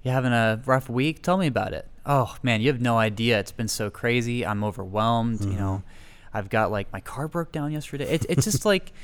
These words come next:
Speaker 1: people like to talk and vent.
Speaker 2: Mm-hmm.
Speaker 1: And when peop-, when you give people that opportunity, I mean, for some people, if you're a busy co-, corporate executive, I'm sure that, <laughs>
Speaker 2: Uh-huh.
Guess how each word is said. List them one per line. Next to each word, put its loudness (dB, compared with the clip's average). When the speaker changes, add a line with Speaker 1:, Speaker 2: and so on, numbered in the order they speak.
Speaker 1:
people 2
like 6
to -2
talk 0
and 2
vent. 2
Speaker 2:
Mm-hmm. 0
Speaker 1:
And -2
when -2
peop-, -6
when -4
you -2
give 0
people -2
that 2
opportunity, -2
I 0
mean, 6
for 0
some 2
people, 0
if -2
you're 2
a 0
busy 0
co-, -6
corporate -2
executive, -2
I'm 0
sure -2
that, -2
<laughs> -8
Speaker 2:
Uh-huh. 4